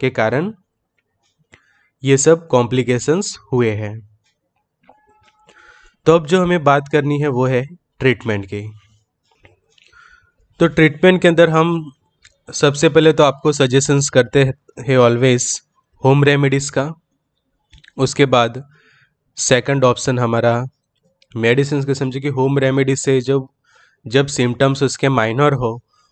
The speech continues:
और होम रेमेडीज से ठीक हो जाता है तो मेडिकेशंस लेने की ज़रूरत नहीं रहती। फिर एक है बात हेल्दी डाइट की,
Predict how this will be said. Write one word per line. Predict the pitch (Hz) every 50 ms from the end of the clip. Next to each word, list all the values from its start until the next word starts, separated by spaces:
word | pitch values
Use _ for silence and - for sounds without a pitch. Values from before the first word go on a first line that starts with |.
| _ _ -
और | 120 127 127
होम | 120 127 135 143 143 147
रेमेडीज | 143 139 131 131 131 127 131 131
से | - - 135
ठीक | 123 - 131 120 113
हो | - 147 143
जाता | 139 147 139 - 127 117
है | 113 113 113 117 - _ _ _ _ _ _ _ _ _ _ _ _ _ -
तो | - 151 143 143 151 147 - _ _ _ _ -
मेडिकेशंस | 123 127 131 135 151 151 147 147 139 147 143 139 139 -
लेने | 127 123 123 131
की | 123 139
ज़रूरत | 127 113 120 113 110 113 117 117 - - - _ _ _ -
नहीं | 117 120 127 131 127
रहती। | 113 107 101 95 104 110 101 101 104 101 _ _ _ _ _ _ _ _ _ _ _ _ _ _ _ _ - - - - _ _ _ _ _ _ _ -
फिर | - 156 139
एक | 151 156 151 - 160
है | 165 156 151 151
बात | 139 131 135 135 139 139 - - _ _ _ _ _ -
हेल्दी | 120 117 120 117 131 135
डाइट | 123 131 127 127 127 123 -
की, | - - 123 127